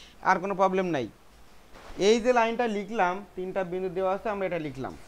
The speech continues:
আমরা এবার একসঙ্গে করে দিতে পারি। দেখেন, টু আই প্লাস ফাইভ জে minus কে, এই minus আই মাইনাস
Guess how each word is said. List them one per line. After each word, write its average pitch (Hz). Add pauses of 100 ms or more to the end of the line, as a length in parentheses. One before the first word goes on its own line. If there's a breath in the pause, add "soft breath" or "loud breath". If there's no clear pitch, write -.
(1300)
আমরা 220
এবার 240
একসঙ্গে 233
করে 226
দিতে 214
পারি। 160
দেখেন, 165 (1500)
টু 220
আই 208 (1120)
প্লাস 175
ফাইভ 185 (180)
জে 196 (1040)
minus 175
কে, 120 (200)
এই 180
minus 185
আই 175 (800)
মাইনাস 175